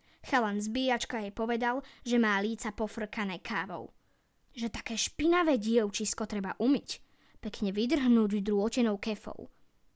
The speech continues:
Adelka bola určite vyplašená ako zajac. Bránila sa, že to nie sú frkance od kávy. Že sú to jej vlastné pehy. Sľúbil som Adelke, že zbíjačku na budúce zmlátim.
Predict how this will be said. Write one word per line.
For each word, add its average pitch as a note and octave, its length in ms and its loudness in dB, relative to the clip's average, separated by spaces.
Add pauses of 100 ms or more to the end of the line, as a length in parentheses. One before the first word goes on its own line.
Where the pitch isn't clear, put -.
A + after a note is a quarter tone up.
(160)
Adelka A#3 320 2
bola G#3 240 -2 (240)
určite A#3 400 -2
vyplašená G3+ 680 -2
ako G#3 140 -6
zajac. G3+ 420 -6 (1040)
Bránila B3 540 4
sa, G#3+ 160 0
že G#3 80 -4
to G#3 100 -2
nie G3+ 220 0
sú G3+ 160 -2
frkance G3 640 -6
od G3+ 160 -10
kávy. F#3+ 400 -6 (800)
Že D#4 160 2
sú E4+ 160 4
to E4+ 100 2
jej E4+ 140 4
vlastné F4 480 4
pehy. E4 400 2 (560)
Sľúbil A#3+ 480 0
som G#3+ 180 -2
Adelke, A#3+ 540 0 (240)
že A3 160 0
zbíjačku A3+ 560 2
na G#3+ 100 2
budúce G3+ 380 -4
zmlátim. G#3 560 0